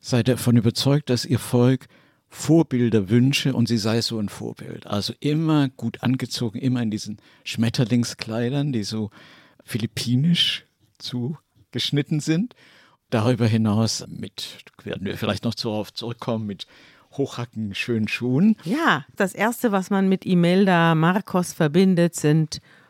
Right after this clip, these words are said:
Speaker 2: hochhackige Schuhe. Dreitausend soll sie davon besessen haben.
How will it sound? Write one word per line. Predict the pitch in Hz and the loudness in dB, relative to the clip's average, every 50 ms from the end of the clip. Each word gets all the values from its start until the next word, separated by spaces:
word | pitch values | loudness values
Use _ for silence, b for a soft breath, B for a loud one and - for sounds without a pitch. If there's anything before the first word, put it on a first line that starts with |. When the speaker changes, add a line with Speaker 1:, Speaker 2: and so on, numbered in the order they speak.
| b - - | b -2 -2
Speaker 2:
hochhackige | 214 202 - 208 190 175 - 190 170 147 156 147 | 0 0 2 0 0 0 0 -4 -4 -2 -4 -4
Schuhe. | - - 165 170 175 202 214 226 247 254 247 226 - | -2 -2 -2 0 2 2 4 4 2 2 0 -2 -4
Dreitausend | - 165 190 196 196 - 185 185 170 196 190 - 247 | -2 0 2 2 2 2 0 0 0 0 2 2 0
soll | 214 - 208 208 | 2 2 0 2
sie | 190 214 | 2 2
davon | 190 190 - 190 185 180 | 0 0 0 0 0 2
besessen | 170 175 160 180 190 196 - 226 220 220 | 0 0 0 0 -2 0 2 2 2 2
haben. | 220 220 220 220 220 214 | 2 2 2 0 0 -2